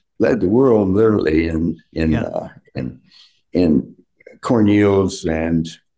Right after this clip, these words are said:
Speaker 1: now, and breeding. And it's not just all in the cornfield anymore, although it is. We have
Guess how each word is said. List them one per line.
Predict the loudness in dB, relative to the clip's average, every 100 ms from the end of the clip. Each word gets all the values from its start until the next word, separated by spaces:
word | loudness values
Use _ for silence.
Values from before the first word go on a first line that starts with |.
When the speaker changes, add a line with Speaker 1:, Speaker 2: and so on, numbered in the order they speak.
| _ _ _ -4
Speaker 1:
now, | 0 0 -2 -6
and | -2 0
breeding. | 2 2 2 4 2 2 0
And | 0 0 -4 -10 _ _ _ _ _ _ _ _ _
it's | -6
not | -2 0
just | 0 2
all | 2
in | 0
the | -2
cornfield | 0 0 0 0 0
anymore, | 0 0 0 0
although | 0 0
it | 0 -2
is. | -2 2 2 0 -2 -12 -18 -20 _ _ _
We | -4
have | -4